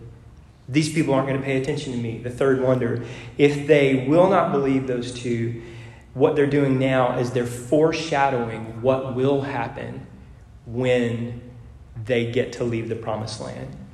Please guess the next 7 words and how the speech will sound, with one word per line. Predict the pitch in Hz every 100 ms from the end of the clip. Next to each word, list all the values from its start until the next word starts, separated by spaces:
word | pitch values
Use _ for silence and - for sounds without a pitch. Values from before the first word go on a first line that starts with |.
| - - - - -
is | 110
that | 165 127
the | 120
Nile | 120 120 123 123 123 120
will | 120
become | 113 120 120 117 110 107 107
dry | 113 113 120 120